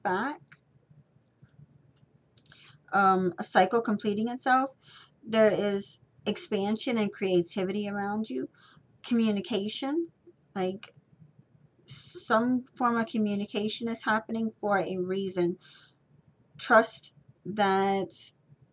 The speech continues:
everything happens for a reason. I, I, there, there's something that's happening that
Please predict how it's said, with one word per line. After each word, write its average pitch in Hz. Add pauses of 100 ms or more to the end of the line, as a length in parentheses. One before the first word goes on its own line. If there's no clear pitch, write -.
(220)
everything 214
happens 185
for 165
a 160
reason. 208 (100)
I, 190
I, 165 (1000)
there, 208
there's 214
something 220
that's 185
happening 175
that 160